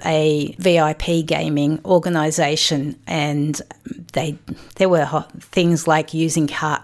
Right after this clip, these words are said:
you know, credit cards for corporates that shouldn't have been used in gaming facilities and all sorts of failures to meet the highest level of probity, which is required when you're dealing with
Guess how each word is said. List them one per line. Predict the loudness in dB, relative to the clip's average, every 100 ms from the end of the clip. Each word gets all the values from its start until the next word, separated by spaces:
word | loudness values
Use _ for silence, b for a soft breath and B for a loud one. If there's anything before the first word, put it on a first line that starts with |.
| -6
you | -6
know, | -4
credit | -2 -2 -2
cards | -4 -4 -4
for | -8
corporates | -6 0 0 0 -4 -4 -6
that | -4
shouldn't | -2 0 0
have | -2
been | -2 -2
used | -2 -4 -4
in | -2 0
gaming | 0 2 0
facilities | 0 -2 0 0 0 0 -2 -2 -2
and | -4 -6 B B B B B 4
all | 6
sorts | 6 2 0 -2
of | -4 -4
failures | -4 -2 0 0 0 0 0 -2 -4 -6
to | -4 0 2 2 0
meet | 0 2 2 0
the | -2
highest | -2 0 0 -2 -4
level | -4 -2
of | -4
probity, | -4 -2 -2 -2 -2 -2
which | -2 0
is | 0 0
required | 0 -2 0 2 4 4 2
when | 0 2
you're | 0
dealing | 0 0 2 2 2
with | 0 -2